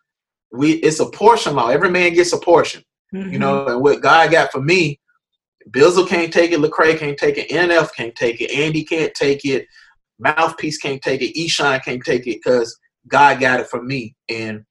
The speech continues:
Speaker 1: when they get their stuff, I'm always rejoicing with them, because that just means I'm somewhere in the line,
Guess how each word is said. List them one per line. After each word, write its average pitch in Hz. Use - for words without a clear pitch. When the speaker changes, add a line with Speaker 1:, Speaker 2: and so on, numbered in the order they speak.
Speaker 1:
when 117
they 156
get 147
their 143
stuff, -
I'm 135
always 139
rejoicing 131
with -
them, 190
because 135
that 156
just 160
means 151
I'm 170
somewhere 214
in 156
the 135
line, 135